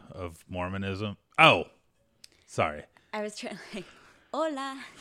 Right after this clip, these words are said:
Speaker 1: <laughs> Hola.
Speaker 2: <laughs> Uh,
Speaker 1: Me llamo Arnold
Speaker 2: I was trying to think
Speaker 1: Cunningham.
Speaker 2: of that. Let me show you a book about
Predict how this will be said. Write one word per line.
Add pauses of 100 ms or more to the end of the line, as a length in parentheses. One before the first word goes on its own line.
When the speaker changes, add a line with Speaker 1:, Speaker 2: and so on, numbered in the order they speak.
(140)
Speaker 1:
<laughs>
Hola.
Speaker 2:
<laughs> (540)
Uh,
Speaker 1:
Me
llamo (200)
Arnold
Speaker 2:
I
was
trying
to
think
Speaker 1:
Cunningham.
Speaker 2:
of
that.
Let
me
show
you
a
book
about